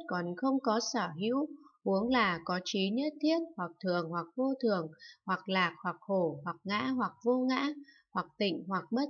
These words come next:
tịnh. Tánh của trí đạo tướng, trí nhất thiết tướng còn không có sở hữu, huống là có trí đạo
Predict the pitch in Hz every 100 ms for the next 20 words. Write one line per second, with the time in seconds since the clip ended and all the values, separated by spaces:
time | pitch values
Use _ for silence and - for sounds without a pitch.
0 | 285 226 - - - - - - 185 196
1 | 240 240 190 170 165 196 196 247 240 -
2 | 185 180 220 240 190 180 226 277 285 302
3 | 311 202 190 240 285 - - _ 185 185
4 | 190 269 277 277 226 254 262 202 160 208
5 | 262 311 302 - _ - 190 233 269 220
6 | 175 160 185 196 196 202 220 254 233